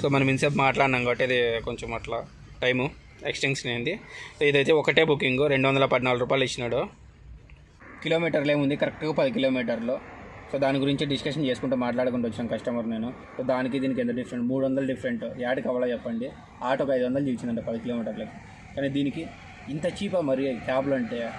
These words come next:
మరి నాకైతే మాట్లాడదంటే ఇలాగా మాట్లాడాలనిపిస్తూనే ఉంటుంది, ప్రతి ఒక్కటి అవి ఇవి వెతుకుంటూ. కానీ ఇంకంత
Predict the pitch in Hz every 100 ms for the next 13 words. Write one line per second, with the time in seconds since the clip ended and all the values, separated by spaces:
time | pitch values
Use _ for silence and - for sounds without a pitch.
0 | - - 143 143 135 156 185 147 156 170
1 | 175 175 180 151 160 160 165 139 147 160
2 | 170 156 143 143 156 151 135 131 127 139
3 | 143 135 131 135 - - - 131 151 151
4 | 139 127 147 143 123 156 - - - -
5 | - - 135 139 143 139